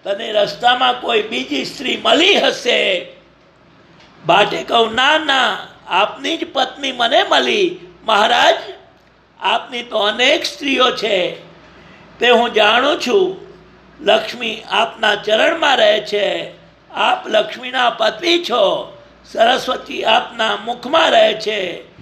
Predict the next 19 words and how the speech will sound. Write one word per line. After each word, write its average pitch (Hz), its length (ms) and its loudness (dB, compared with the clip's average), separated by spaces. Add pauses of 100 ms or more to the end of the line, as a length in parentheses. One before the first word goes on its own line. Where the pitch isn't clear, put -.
(300)
તે 214 460 0 (560)
કીર્તિ 240 440 -4
દેવીને 233 640 2
રહેવા 226 600 4 (380)
કંઈ 233 180 -2
જગ્યા 208 500 0
જ 311 220 -2
મળી 262 300 2
નહીં 214 520 0 (400)
કે 196 140 -6
ઘરમાં 226 580 0
રહી 208 240 4
શકે, 208 680 0 (400)
તેથી 247 380 -2
તે 220 240 -2
જગતમાં 226 600 2
બધે 247 360 4
રખડે 262 540 4
છે. 202 520 -6